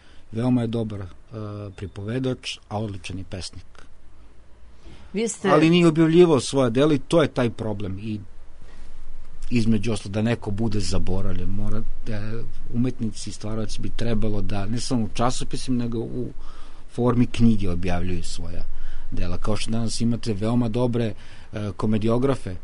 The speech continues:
Speaker 1: srpske koji ne objavljuju svoje komedije, za razliku recimo od Dušana Kovačevića koji kako napiše svoju, e, dramu ili tragikomediju, komediju, on je objavi. Ne samo, nije dovoljno samo da se ona postavi na scenu,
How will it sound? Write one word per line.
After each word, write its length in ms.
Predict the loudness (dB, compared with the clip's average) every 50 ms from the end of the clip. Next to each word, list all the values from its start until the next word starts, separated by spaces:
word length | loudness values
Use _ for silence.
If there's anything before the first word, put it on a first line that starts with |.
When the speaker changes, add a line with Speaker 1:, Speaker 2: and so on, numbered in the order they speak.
| -10 -10 -10
Speaker 1:
srpske 540 | -10 -6 -4 -4 -4 -4 -6 -6 -4 -6 -6 -6 -8
koji 560 | -12 -12 -8 -4 -2 0 0 0 0 -2 -4 -8 -12 -14 -14 -14 -14 -14 -14 -14 -14 -16 -16 -18 -18 -18 -18 -18 -18 -16 -16 -10 -6
ne 160 | -2 -2 -2
objavljuju 420 | 0 0 0 -2 0 -2 -2 -4
svoje 240 | -4 -6 -6 -6 -6
komedije, 480 | -4 -4 -2 -2 -2 -2 -4 -4 -6 -6
za 160 | -6 -6 -4
razliku 400 | -4 -4 -4 -6 -8 -10 -10 -10
recimo 340 | -8 -4 0 0 0 2 2
od 60 | 2 2 4 4 2 0 0
Dušana 480 | -2 -4 -6 -6 -6 -4 -4 -6 -6
Kovačevića 680 | -6 -4 -2 0 0 0 0 -2 -4 -4 -4 -2 0 2 2
koji 160 | 2 2 4 4 4 4 4 4 4 2 2 2 0
kako 260 | 0 -2 -2 -4 -4
napiše 460 | -6 -8 -10 -10 -10 -10 -10 -10 -12 -12
svoju, 300 | -12 -14 -14 -14 -14 -14
e, 600 | -14 -14 -16 -16 -16 -16 -14 -14 -14 -14 -16 -16 -16 -16 -16 -18 -18 -20 -20 -20 -20 -20 -20 -20 -20 -20 -20 -20 -20 -20 -20 -18
dramu 540 | -14 -12 -12 -10 -8 -6 -4 -4 -4 -6 -8 -10 -16 -18 -18 -16 -16 -16 -14
ili 200 | -14 -14 -14 -14
tragikomediju, 760 | -12 -12 -12 -12 -12 -14 -14 -12 -8 -8 -8 -8 -8 -10 -12
komediju, 560 | -14 -12 -10 -8 -8 -8 -8 -8 -8 -8 -8
on 120 | -8 -8 -6
je 60 | -6 -6
objavi. 440 | -4 -4 -2 -2 -2 -2 -2 -2 -2 -2 -2 -2 -2 -2 -4 -6 -8 -8 -8 -8 -8 -6
Ne 120 | -6 -8
samo, 280 | -6 -6 -6 -6 -6 -6
nije 180 | -6 -8 -8
dovoljno 300 | -6 -6 -6 -6 -6 -6
samo 220 | -4 -4 -2 -2 -2
da 60 | -2
se 120 | 0 0
ona 100 | 0 0
postavi 460 | 0 0 0 0 0 0 -2 -2 -2
na 80 | -4 -6
scenu, 260 | -8 -10 -12 -10 -8